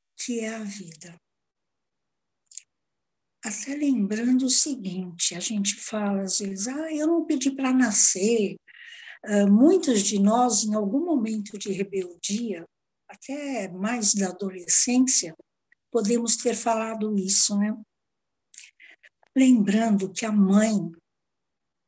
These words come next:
ela decidiu nos dar a vida e não nos abortar. Então, só isso já é um motivo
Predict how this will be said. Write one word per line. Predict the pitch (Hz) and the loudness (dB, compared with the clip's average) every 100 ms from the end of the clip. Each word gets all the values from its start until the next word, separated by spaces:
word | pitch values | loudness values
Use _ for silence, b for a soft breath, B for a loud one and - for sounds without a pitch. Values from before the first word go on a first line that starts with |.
| _ _ _ _ _ _ _ _ _ _ - - | _ _ _ _ _ _ _ _ _ _ -20 -4
ela | 202 202 | 0 0
decidiu | 202 233 262 - 285 196 233 247 | 0 2 4 4 2 -2 -2 2
nos | 254 254 - | 2 2 0
dar | 226 240 | -2 -4
a | 247 | -6
vida | 247 190 185 170 - 190 - | -8 -10 -10 -14 -14 -14 -8
e | 214 | -2
não | 220 202 202 214 | 2 4 4 2
nos | 220 190 | 2 0
abortar. | 220 202 202 233 - - 165 151 - - _ _ _ _ _ _ _ _ _ _ - B B _ | 0 -4 -4 -4 -6 -10 -12 -14 -20 -20 _ _ _ _ _ _ _ _ _ _ -16 B B _
Então, | 233 214 302 294 | -6 0 2 8
só | - - 339 | 8 8 6
isso | 320 226 269 262 - - 170 - _ _ _ _ _ _ _ _ _ _ _ _ _ - | 4 6 6 8 8 6 2 -12 _ _ _ _ _ _ _ _ _ _ _ _ _ -2
já | 202 214 208 | 0 2 0
é | 220 | 0
um | 233 | 0
motivo | 220 220 202 - 220 208 202 196 180 | 0 -2 -4 -2 0 2 0 -4 -12